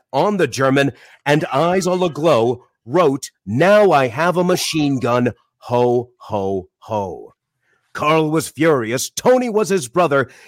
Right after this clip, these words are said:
He chased John across the roof, and they shot at each other. John was able to escape through the ventilation shafts. "Come out to the coast," he sighed. "We'll have a few laughs."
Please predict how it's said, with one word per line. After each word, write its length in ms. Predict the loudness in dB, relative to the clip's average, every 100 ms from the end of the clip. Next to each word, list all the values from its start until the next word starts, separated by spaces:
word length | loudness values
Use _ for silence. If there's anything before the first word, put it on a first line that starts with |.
| -8
He 180 | -6
chased 500 | -4 -4 -4 -6 -10 0
John 300 | 2 4 2
across 520 | -2 -4 -2 -2 -2
the 160 | -4
roof, 320 | 0 0 0 -8 -20 -14
and 220 | -2 0
they 120 | 2 0
shot 500 | -2 0 2 2 -2
at 200 | -2 -2
each 280 | -2 -6 -2
other. 400 | -2 -2 -10 _ _ _ _ _ -10
John 320 | -2 0 0
was 160 | -2
able 220 | -2 -2 -4
to 140 | -2
escape 460 | -4 -2 -4 -4 -6
through 180 | -6
the 100 | -2
ventilation 640 | 0 -2 -2 -4 -4 -4 -8
shafts. 420 | -6 -8 -10 -16 _ _ _
"Come 200 | -2 0
out 180 | 0 -2
to 80 | -4
the 100 | -6
coast," 680 | -6 0 2 2 -4 -14 -20 -12
he 200 | -10 -8 -10
sighed. 480 | -6 -2 0 -2 -6 _ -4
"We'll 180 | -4
have 340 | -4 -4 -2 -2
a 60 |
few 200 | -4 -6
laughs." 600 | -4 -2 -4 -6 -12 -14